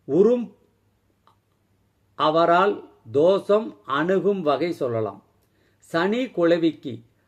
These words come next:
அருக்கன் தந்தைக்கு, அருக்கன்னா சூரியன், துஞ்சாத மதிக்கு அன்னை, புதனால் அன்னை சுற்றமதற்கு,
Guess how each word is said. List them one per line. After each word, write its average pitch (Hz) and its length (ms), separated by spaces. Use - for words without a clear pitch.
அருக்கன் 208 540
தந்தைக்கு, 160 540
அருக்கன்னா 156 500
சூரியன், 117 480
துஞ்சாத 220 580
மதிக்கு 180 500
அன்னை, 147 320
புதனால் 196 540
அன்னை 180 280
சுற்றமதற்கு, 143 680